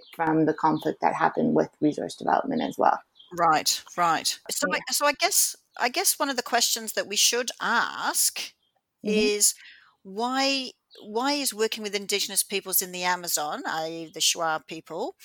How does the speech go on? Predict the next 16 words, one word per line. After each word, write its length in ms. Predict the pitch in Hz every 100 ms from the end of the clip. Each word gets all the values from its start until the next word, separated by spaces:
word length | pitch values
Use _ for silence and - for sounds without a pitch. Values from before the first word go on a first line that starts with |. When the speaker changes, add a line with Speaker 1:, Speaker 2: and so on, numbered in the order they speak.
| - - - -
Speaker 2:
important 600 | 208 208 - 208 - -
to 80 | -
people 520 | - 202 190 202 185
in 180 | - 180
Canada? 920 | - - - 190 185 180 156 120 185 - - - - - _ _ -
And 300 | 175 175 175
how 300 | - 220 240
is 100 | 214
this 200 | 208 -
related 460 | 185 185 175 -
to 160 | - 175
indi-, 420 | 170 165 175 - _
Indigenous 600 | 190 175 170 165 175 - -
issues 480 | - - 175 165
here? 640 | - - 185 175 151 135 147
I-, 140 | -